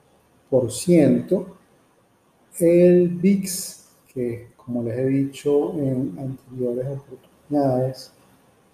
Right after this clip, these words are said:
es el índice de volatilidad implícita,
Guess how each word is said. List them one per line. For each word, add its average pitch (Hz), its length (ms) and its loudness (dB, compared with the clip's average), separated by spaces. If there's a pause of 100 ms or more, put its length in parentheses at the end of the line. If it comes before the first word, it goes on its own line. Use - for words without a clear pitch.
es 117 100 -10
el 127 220 -4
índice 139 1080 2 (220)
de 135 480 2
volatilidad 123 1200 -2
implícita, 147 1200 -4